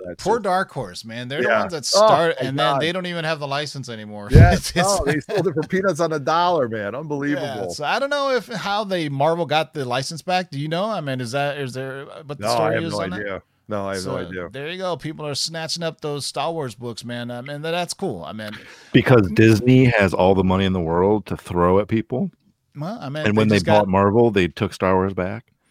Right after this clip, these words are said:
Speaker 2: They bought the, the, uh, rights for Aliens, or, I mean, they got the rights for
Speaker 1: Oh,
Speaker 2: Aliens with
Speaker 1: yeah.
Speaker 2: Fox, 'cause there's an Aliens comic that's coming out real soon too.
Speaker 3: And then they, didn't they buy Fox as well? So,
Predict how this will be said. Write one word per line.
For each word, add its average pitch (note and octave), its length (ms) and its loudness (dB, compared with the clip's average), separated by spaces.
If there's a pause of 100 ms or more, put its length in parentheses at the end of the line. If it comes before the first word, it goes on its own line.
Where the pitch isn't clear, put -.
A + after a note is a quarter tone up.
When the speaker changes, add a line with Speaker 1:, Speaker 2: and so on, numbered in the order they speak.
(260)
Speaker 2:
They B2 100 -6
bought C#3 340 -2
the, C3+ 320 -6 (180)
the, A#2 520 -10 (200)
uh, A#2+ 80 -14
rights C3 300 -8
for C#3+ 160 -8
Aliens, C#3 580 -8
or, A#2+ 240 -10 (100)
I B2+ 80 -14
mean, D#3+ 200 -14
they G#3+ 240 -8
got D3+ 160 -2
the C3+ 60 4
rights G3 220 4
for G#3 120 0
Speaker 1:
Oh, - 20 -2
Speaker 2:
Aliens D#3+ 380 -4
with - 160 -4
Speaker 1:
yeah. C#3 60 -4
Speaker 2:
Fox, F#2+ 260 -10
'cause D3 160 -4
there's D#3+ 180 0
an E3+ 100 -6
Aliens F#3 380 -4
comic B2 320 -4
that's A#2 160 -10
coming B2 220 -8
out A#2+ 100 -4
real A2+ 160 -8
soon A2 220 -10
too. G#2+ 340 -10 (420)
Speaker 3:
And F#2+ 160 -4
then G#2+ 120 -2
they, G#2+ 80 0
didn't G#2 200 2
they A2 100 2
buy G2+ 240 2
Fox F#2+ 380 0
as F2+ 140 -4
well? G2 300 -2
So, F2 460 -6